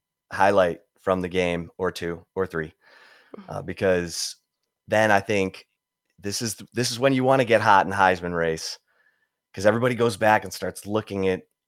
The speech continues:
Speaker 1: everything you've done, and they really look at it and they're like, "Oh my God, N F L scouts love this guy. He could be a first round pick, even as a running back." Um, so yeah, this is, this should be,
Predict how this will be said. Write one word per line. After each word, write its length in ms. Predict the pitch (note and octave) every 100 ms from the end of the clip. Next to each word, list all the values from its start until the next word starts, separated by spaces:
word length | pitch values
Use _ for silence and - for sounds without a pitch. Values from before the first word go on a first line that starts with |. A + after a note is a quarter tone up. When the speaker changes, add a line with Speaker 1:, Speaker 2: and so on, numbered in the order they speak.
| _ G2+
Speaker 1:
everything 400 | G#2 G#2 G#2+ G#2
you've 200 | F2+ -
done, 560 | G2+ G2 F#2 F2 F2+ - _
and 120 | F2
they 60 | E2+
really 360 | F#2+ G#2 G2+
look 240 | F#2+ G2+ F#2+
at 160 | F#2
it 80 | F#2
and 80 | F#2
they're 100 | F2+
like, 180 | E2+ E2+
"Oh 60 |
my 120 | F#2
God, 320 | D#2+ E2 E2+ -
N 120 | F2+
F 80 | E2+
L 80 | E2
scouts 340 | - D#2+ -
love 180 | E2 D#2
this 140 | E2+
guy. 340 | - D#2+ D#2+ E2
He 140 | E2
could 160 | - D#2
be 160 | E2
a 80 | D#2+ - _ _ -
first 220 | F2+ -
round 260 | D2+ D2 -
pick, 400 | B2 A#2+ - - _
even 180 | G#2+ G2
as 80 | F2
a 60 | D#2+
running 320 | G#2 B2 A#2
back." 300 | A2 G#2+ - _ - - - - _ _ -
Um, 400 | F2+ F2 D#2+ D#2+ _
so 180 | - F#2
yeah, 220 | E2 - - _ _ _ _ _ _ _ _ _ _ -
this 180 | F#2
is, 300 | G2+ F#2 E2+
this 180 | - G#2
should 240 | - G#2 F2
be, 400 | F2+ F2 E2+